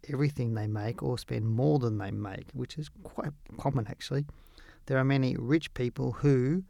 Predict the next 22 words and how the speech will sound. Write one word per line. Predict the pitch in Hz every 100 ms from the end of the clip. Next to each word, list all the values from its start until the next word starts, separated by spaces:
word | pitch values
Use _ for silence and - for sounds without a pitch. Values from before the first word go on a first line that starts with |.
| - - - -
would | 143 160
fall | - 139 127
into | 120
this | 110 110
category | - - 110 104 117 127
because | 120 - 127
they | 117
spend | 120 - 123
as | 127 113
much | 113 -
or | - 131
more | 127 101
than | 101 98
they | 104
make. | 107 127 117 120
And | 120
unfortunately, | 113 107 131 135 - 110 110 107
this | 104 101
zero | 110 120 156 151
level | 113 113 117 180 - - - - -
is | 156 175
about | 160 110 110